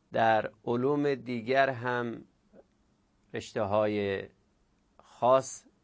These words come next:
ایجاد شده و علاقمندان به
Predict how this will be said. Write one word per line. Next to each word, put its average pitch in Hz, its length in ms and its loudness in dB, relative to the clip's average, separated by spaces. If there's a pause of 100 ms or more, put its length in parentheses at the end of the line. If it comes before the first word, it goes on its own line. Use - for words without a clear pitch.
(380)
ایجاد 117 500 0
شده 107 540 -4
و 98 320 0 (800)
علاقمندان 110 1080 2
به 113 360 -2